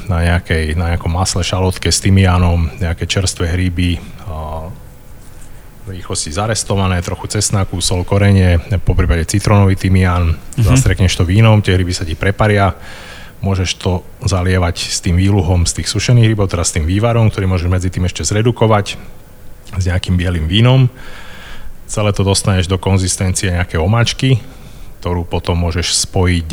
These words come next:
Speaker 1: s, s, s tou tarhoňou. Teda ak by si to chcel čisto vegetariánske, tak tú slaninu tam vypustíš. Môžeš to urobiť kľudne iba na nejakom oleji alebo masle. A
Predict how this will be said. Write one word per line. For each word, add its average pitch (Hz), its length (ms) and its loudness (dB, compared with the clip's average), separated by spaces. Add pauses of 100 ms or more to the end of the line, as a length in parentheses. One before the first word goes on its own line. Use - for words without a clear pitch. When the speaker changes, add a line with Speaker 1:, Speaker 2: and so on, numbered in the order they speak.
(100)
Speaker 1:
s, 80 160 -2 (640)
s, - 100 -8 (220)
s - 240 -8
tou 87 160 -2
tarhoňou. 123 640 4 (100)
Teda 87 300 2
ak - 80 -6
by 95 100 -2
si 92 220 -2
to 92 80 2
chcel 87 240 -2
čisto 85 320 -2
vegetariánske, 87 580 2
tak 85 300 -4
tú - 160 -4
slaninu 90 400 2
tam 82 160 -2
vypustíš. 113 640 0 (560)
Môžeš 85 260 -6
to - 140 -6
urobiť 82 400 -4
kľudne 87 320 -2
iba 85 180 -4
na 80 120 -2 (100)
nejakom 78 480 -6 (260)
oleji 95 300 -2
alebo 82 160 -2
masle. 92 480 2 (880)
A 80 400 0